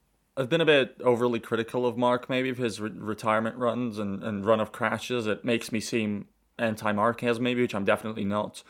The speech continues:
But poor Alex Rins has been roasted repeatedly for his run of,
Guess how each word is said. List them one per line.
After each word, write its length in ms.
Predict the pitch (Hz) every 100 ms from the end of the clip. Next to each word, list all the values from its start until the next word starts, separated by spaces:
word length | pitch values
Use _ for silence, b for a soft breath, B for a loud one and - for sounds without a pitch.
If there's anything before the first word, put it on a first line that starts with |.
| B B B
But 460 | 104 120 117 - - b b b b -
poor 240 | 185 170
Alex 360 | 147 135 - 127
Rins 300 | 135 123 107
has 180 | 110 101
been 280 | 107 104
roasted 760 | 104 120 123 - - 101 101 98 -
repeatedly 800 | 117 110 123 123 113 101 98 107
for 420 | 107 - 101 104
his 380 | 104 117 95 -
run 200 | 117 110
of, 280 | 104 98